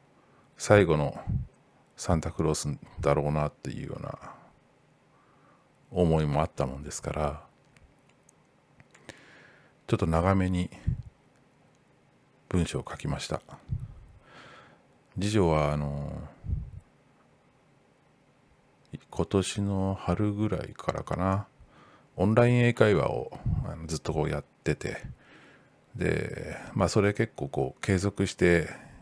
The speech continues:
なんかやってたんですけど、あの、好きな先生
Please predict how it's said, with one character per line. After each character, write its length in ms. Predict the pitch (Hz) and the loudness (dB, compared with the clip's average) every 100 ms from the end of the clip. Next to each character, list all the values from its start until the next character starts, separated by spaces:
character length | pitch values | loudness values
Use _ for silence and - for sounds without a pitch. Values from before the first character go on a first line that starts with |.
| - _ _ _ - | -20 _ _ _ -6
な 80 | 95 | -4
ん 40 | |
か 80 | 73 | -2
や 80 | 71 | -2
っ 20 | |
て 120 | - | -2
た 120 | 76 | -4
ん 40 | 71 | -4
で 80 | |
す 80 | - | -8
け 120 | - | -8
ど、 260 | - 69 - _ _ _ - - - - - - - - - _ | -6 -8 -8 _ _ _ -20 -20 -20 -20 -20 -20 -20 -20 -20 _
あ 100 | - | -10
の、 80 | - | -10
好 760 | - - - - - - - - | -12 -16 -14 -14 -12 -12 -10 -4
き 120 | - | 2
な 140 | 101 73 | 2 2
先 240 | 82 82 | 0 0
生 420 | - 82 73 - | 0 0 -2 -4